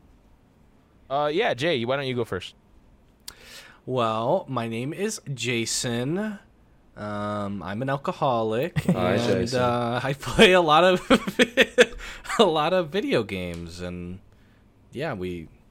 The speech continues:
Speaker 2: have the podcast about Kingdom Hearts, Ansem Report, and, uh, we also have a bunch of other podcasts.
Speaker 1: Longest
Speaker 2: I'll let
Speaker 1: running.
Speaker 2: Mike talk about his, but I also have, like, a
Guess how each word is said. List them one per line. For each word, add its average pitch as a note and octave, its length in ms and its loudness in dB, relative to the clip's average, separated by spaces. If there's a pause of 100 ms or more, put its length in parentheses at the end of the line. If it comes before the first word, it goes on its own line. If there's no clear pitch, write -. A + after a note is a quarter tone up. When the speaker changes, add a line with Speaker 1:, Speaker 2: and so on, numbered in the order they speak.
(400)
Speaker 2:
have G2+ 200 -8
the F#2+ 80 -14
podcast B2 800 -4
about G2 220 -6
Kingdom G#2+ 260 -8
Hearts, A2 440 -6
Ansem G#2+ 240 -8
Report, B2+ 580 -6 (600)
and, G#2 460 -6
uh, G2+ 260 -2
we A2 120 -6
also C3+ 200 -2
have G3 60 -4
a F3+ 60 -4
bunch F#3 180 0
of F#3 80 0
other F3 140 0
podcasts. C#3 380 -4
Speaker 1:
Longest C#3 300 0
Speaker 2:
I'll C#3 60 2
let C3+ 60 2
Speaker 1:
running. G#2+ 100 -4
Speaker 2:
Mike A#2 220 -4
talk A#2+ 240 -2
about G#2+ 260 -4
his, F#2 380 -4
but F2 360 -8 (380)
I F2 140 -10
also G2 280 -2
have, G2 160 -4
like, F#2 180 -8
a E2+ 600 -8